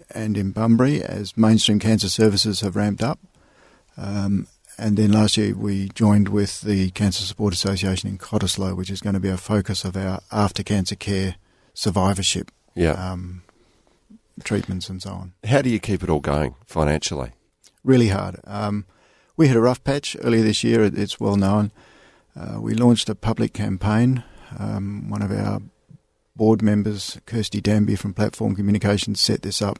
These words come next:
Speaker 1: did a brilliant job. A-, and the, the campaign has changed Solaris because it's shown all of us involved with it how much the community values what we do. Uh, ultimately, that campaign on, on the, uh, crowdfunded website,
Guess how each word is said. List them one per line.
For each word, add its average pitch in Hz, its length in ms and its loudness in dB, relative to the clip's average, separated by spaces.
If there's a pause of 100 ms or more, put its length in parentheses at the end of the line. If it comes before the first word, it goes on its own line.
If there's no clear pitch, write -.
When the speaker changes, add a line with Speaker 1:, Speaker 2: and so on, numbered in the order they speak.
(580)
Speaker 1:
did 123 120 0
a 101 40 0
brilliant 104 440 6
job. 92 300 -6 (920)
A-, 113 220 2
and 120 260 4
the, 117 240 4 (160)
the 131 260 -2
campaign 139 760 4 (360)
has 127 200 -2
changed 120 320 4
Solaris 98 340 2
because 113 400 0
it's 113 160 -2
shown 143 380 4
all 135 240 6
of 117 80 2
us 107 200 0
involved 113 400 2
with 98 140 -2
it 95 160 -8
how 104 140 -8
much 104 280 -4
the 107 100 -10
community 104 480 4
values 98 360 -4
what 104 140 -6
we 98 100 -8
do. 92 360 -6 (200)
Uh, - 120 -20 (120)
ultimately, 131 400 4
that 110 180 4
campaign 104 540 -2 (640)
on, 110 220 4
on 113 220 4
the, 107 260 4 (640)
uh, 107 200 -6
crowdfunded 117 460 2
website, 101 460 0